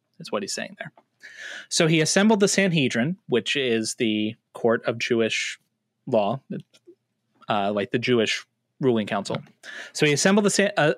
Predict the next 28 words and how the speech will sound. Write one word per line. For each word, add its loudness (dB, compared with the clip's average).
the 2
Sanhedrin 0
of 2
judges 0
and -2
brought 2
before 2
them 0
the 0
brother 2
of 0
Jesus, 2
who -2
was 2
called 2
Christ, 0
whose 0
name 0
was 2
James, -6
and 0
some 2
others, -4
or 2
some -4
of -8
his -8
companions. -10